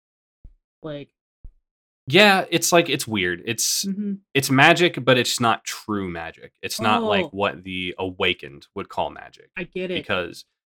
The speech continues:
Speaker 2: they can do
Speaker 1: Vampires
Speaker 2: crazy
Speaker 1: have
Speaker 2: shit.
Speaker 1: midichlorians.
Speaker 2: <laughs>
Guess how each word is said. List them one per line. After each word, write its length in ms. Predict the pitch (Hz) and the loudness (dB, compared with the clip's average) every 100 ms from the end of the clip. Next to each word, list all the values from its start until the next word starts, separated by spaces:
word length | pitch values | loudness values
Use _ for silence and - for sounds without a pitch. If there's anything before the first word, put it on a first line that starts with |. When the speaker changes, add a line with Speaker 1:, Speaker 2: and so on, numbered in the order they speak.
| _ _ - | _ _ 4
Speaker 2:
they 120 | 151 | 6
can 160 | 196 143 | 6 6
do 180 | 113 101 | 4 0
Speaker 1:
Vampires 420 | 101 208 220 - | -2 -4 -6 -2
Speaker 2:
crazy 380 | - 117 190 180 | 0 0 0 -4
Speaker 1:
have 80 | 170 | -6
Speaker 2:
shit. 360 | - 92 - 170 | -6 -6 -8 -8
Speaker 1:
midichlorians. 640 | 170 170 170 _ 165 160 _ _ _ _ - | -8 -8 -12 _ -20 -20 _ _ _ _ 6
Speaker 2:
<laughs> 760 | 226 - 254 - - - - | 8 10 8 8 6 6 4